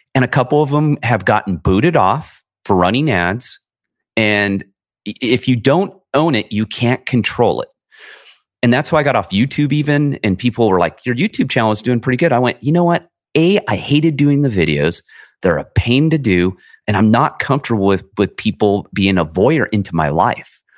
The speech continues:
Yeah, it's my choice whether I wanna do it or not. I'm choosing not to do it." So I built my company basically on doing interviews. So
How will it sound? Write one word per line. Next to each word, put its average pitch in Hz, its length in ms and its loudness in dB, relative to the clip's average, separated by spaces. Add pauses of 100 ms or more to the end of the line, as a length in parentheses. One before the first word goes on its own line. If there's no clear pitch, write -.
(280)
Yeah, 180 160 2
it's 190 120 -10
my 151 360 2
choice 151 440 -2
whether 98 220 2
I 90 60 0
wanna 90 180 -2
do 160 160 -2
it 208 60 2
or 127 100 2
not. 113 220 0
I'm 175 120 0
choosing 147 360 -2
not 120 220 0
to 113 100 -12
do 165 180 2
it." - 140 -2 (560)
So - 160 0
I 175 80 2
built 185 240 0
my 127 100 0
company 110 480 -2
basically 113 720 -2
on 95 160 2
doing 90 240 -2
interviews. 85 560 -4 (560)
So 98 480 2